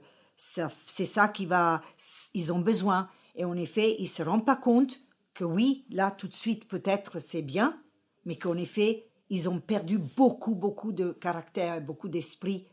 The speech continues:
beaucoup de unicité. Et il y a une chose qu'on dit toujours aux marques, restez fidèles, faites attention, restez fidèles à vous-même,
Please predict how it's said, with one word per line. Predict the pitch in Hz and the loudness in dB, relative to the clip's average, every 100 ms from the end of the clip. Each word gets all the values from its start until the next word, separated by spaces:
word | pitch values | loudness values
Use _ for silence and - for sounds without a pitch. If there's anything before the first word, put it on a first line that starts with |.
| _ | _
beaucoup | 165 165 | -8 -6
de | 185 175 165 | -4 -4 -4
unicité. | 202 190 185 - - 180 - 202 196 _ _ _ _ _ _ _ - - _ | -4 -2 -2 -2 -4 -4 0 0 0 _ _ _ _ _ _ _ -20 -20 _
Et | 185 180 175 | 4 6 8
il | 165 | 6
y | 185 | 4
a | 180 | 2
une | 180 | 2
chose | 175 220 220 | 0 0 0
qu'on | - 190 | 0 -2
dit | 180 | -4
toujours | 165 185 156 180 | -4 -6 0 0
aux | |
marques, | 175 214 214 180 | 2 0 0 -4
restez | 180 - 208 | -4 0 -2
fidèles, | - 220 165 226 226 180 151 - _ | -2 -2 4 6 6 4 0 -6 _
faites | - 202 | -10 -6
attention, | 196 196 196 - 233 214 | -6 -4 -2 0 2 2
restez | 185 185 240 | 2 0 -2
fidèles | 220 - 185 233 247 240 | -2 -4 2 6 8 6
à | 185 | 4
vous-même, | 151 180 175 165 | 0 -2 -2 -4